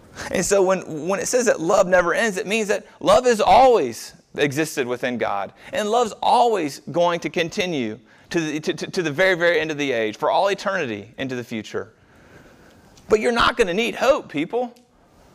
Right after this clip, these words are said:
Why? Because Jesus is gonna be before your eyes.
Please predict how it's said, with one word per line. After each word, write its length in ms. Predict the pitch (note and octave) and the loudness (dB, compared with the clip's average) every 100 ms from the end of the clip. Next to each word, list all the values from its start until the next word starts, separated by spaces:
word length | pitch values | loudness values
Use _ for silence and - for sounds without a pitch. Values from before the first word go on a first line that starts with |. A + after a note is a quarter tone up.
| - | -4
Why? 400 | E3 F#3 G#3+ G#3 | 0 0 0 -4
Because 340 | A#3 A3+ B3+ | -6 -4 -4
Jesus 480 | G3 G#3 A3+ G#3 F3 | -4 -4 -4 -4 -6
is 100 | E3 | -6
gonna 200 | D#3+ D3 | -6 -4
be 120 | C3+ | -6
before 320 | C3+ C3 D3 | -8 -6 -4
your 160 | D#3 E3 | -2 -2
eyes. 600 | - F3 C#3 B2 - - | -2 -4 -6 -10 -16 -18